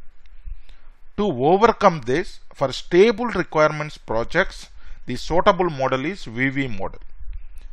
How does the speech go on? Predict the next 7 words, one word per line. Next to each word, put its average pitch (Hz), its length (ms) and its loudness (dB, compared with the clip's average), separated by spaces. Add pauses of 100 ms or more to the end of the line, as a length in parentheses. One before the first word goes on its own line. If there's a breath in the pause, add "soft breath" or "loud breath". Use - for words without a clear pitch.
verification 170 840 0 (100)
and 190 220 0
validation 135 760 2
model. 98 340 -8 (1080)
So 196 200 4
if 180 160 2
you 170 200 2